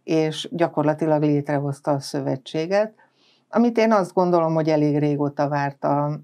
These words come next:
ö, szlovákiai magyar, ö, közösség, és itt most nem a politikai szervezetekre gondolok, hanem azokra, akik az urnához járulnak, és, ö,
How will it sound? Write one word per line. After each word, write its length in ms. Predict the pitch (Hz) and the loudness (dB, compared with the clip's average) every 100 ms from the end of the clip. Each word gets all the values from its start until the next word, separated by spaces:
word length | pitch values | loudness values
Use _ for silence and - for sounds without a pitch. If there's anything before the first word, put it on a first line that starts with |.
| _ - | _ -4
ö, 180 | 147 143 | -2 -2
szlovákiai 640 | - 160 147 143 151 147 | -4 -2 -2 -2 -2 -2
magyar, 540 | 147 147 143 143 147 - | 0 0 0 0 -2 -2
ö, 320 | 147 143 143 147 - _ _ _ _ _ _ _ _ | 0 0 0 -4 -12 _ _ _ _ _ _ _ _
közösség, 500 | 165 151 151 156 147 | -2 0 0 0 0
és 200 | 151 147 | 0 -2
itt 120 | 151 | -4
most 240 | 156 147 - | -4 -4 -2
nem 220 | 160 156 | -2 0
a 320 | 147 143 143 - - - _ - | 0 0 -2 -8 -20 -20 _ -12
politikai 520 | - 165 156 151 151 147 | 0 0 2 0 0 0
szervezetekre 800 | 160 147 147 139 147 147 151 147 | 0 0 0 -2 -2 -4 -2 -2
gondolok, 720 | 190 247 262 - 220 220 220 | 0 2 2 2 2 2 2
hanem 260 | 208 208 | 0 2
azokra, 440 | 180 147 147 170 175 | 2 2 -2 0 0
akik 280 | 160 165 165 | 0 -2 -2
az 120 | 156 | 0
urnához 580 | 160 151 147 143 143 151 | 0 0 -2 -2 -2 0
járulnak, 640 | 156 156 156 156 151 151 - - _ _ _ | 2 2 0 0 -2 -4 -16 -20 _ _ _
és, 500 | - 156 151 147 - | 0 0 2 -2 -4
ö, 440 | - 156 151 151 | 0 0 2 2